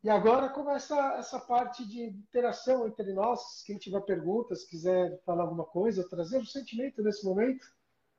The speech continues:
a página está aberta a todos vocês. Isso aí só foi uma amostra do que temos pra trazer. Temos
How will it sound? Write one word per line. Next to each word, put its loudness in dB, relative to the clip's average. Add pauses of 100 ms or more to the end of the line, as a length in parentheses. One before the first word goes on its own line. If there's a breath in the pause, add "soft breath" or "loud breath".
(560)
a -6
página 4
está 4
aberta 2
a 4
todos 4
vocês. 4
Isso 0
aí 8
só 2
foi 10
uma 4
amostra 0
do -4
que -14
temos -2
pra -2
trazer. -6
Temos -6